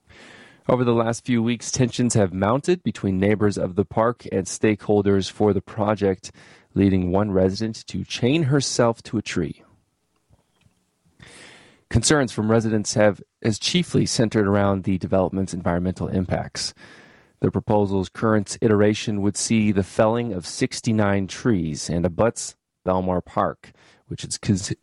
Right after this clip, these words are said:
considered an unofficial bird sanctuary by many residents. Some contention has arisen over the procedure of the development.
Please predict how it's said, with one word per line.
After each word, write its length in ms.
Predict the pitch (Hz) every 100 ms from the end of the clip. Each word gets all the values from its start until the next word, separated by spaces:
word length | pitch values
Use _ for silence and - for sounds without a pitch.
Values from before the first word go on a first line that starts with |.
| -
considered 540 | 113 - 156 120 120 - _ -
an 120 | 101 -
unofficial 580 | 107 107 101 - 98 90
bird 400 | 80 95 95 -
sanctuary 960 | - - 127 123 - 92 85 76 - _ _ _ -
by 100 | 80
many 220 | 85 87
residents. 640 | 85 87 76 - - - _ _ _ _ _ _ _ _ _ _ _ - - - - - -
Some 260 | - 151 160
contention 520 | 147 - 156 - 143
has 240 | 127 123
arisen 340 | 110 117 117 117
over 200 | 110 104
the 80 | 104
procedure 640 | - 95 - 131 120 104
of 280 | 107 - 87
the 80 | 95
development. 680 | 92 95 92 95 117 -